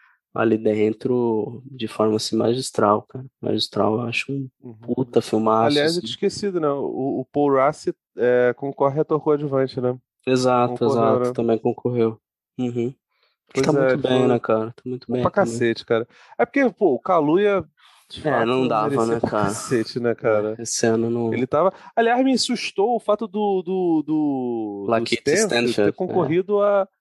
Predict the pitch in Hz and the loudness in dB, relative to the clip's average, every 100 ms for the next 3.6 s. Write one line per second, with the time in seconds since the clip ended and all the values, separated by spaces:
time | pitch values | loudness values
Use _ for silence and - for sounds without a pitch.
0 | _ _ _ _ _ _ - 208 214 185 | _ _ _ _ _ _ -2 0 2 0
1 | - - 185 277 - 311 202 139 131 277 | 0 0 2 2 2 2 2 2 2 0
2 | 233 294 269 233 185 131 131 156 156 160 | 2 2 2 2 2 0 -2 -8 -4 -2
3 | 285 320 - 196 120 120 | 0 0 0 0 2 2